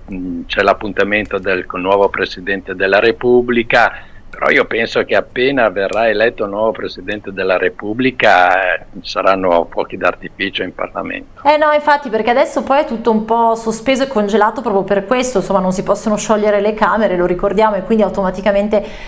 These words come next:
Speaker 2: la tenuta della maggioranza deve essere garantita, ma per forza di cose non, non si può fare granché. Dopo, ecco, diciamo che potrebbe essere un periodo, Giancarlo, para-, in cui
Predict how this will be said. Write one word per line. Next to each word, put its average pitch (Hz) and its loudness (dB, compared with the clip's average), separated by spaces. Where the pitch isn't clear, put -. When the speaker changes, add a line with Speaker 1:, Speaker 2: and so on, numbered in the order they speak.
Speaker 2:
la 196 4
tenuta 226 2
della 208 4
maggioranza 214 0
deve 196 2
essere 190 0
garantita, 185 0
ma 165 0
per 170 -4
forza 180 -2
di 175 -4
cose 185 2
non, 180 -4
non 170 -4
si 165 -6
può 185 0
fare 180 -2
granché. 180 -2
Dopo, 311 4
ecco, 233 2
diciamo 339 2
che 285 -2
potrebbe 233 0
essere - 0
un 214 0
periodo, 254 2
Giancarlo, 233 2
para-, 208 0
in 240 2
cui 262 2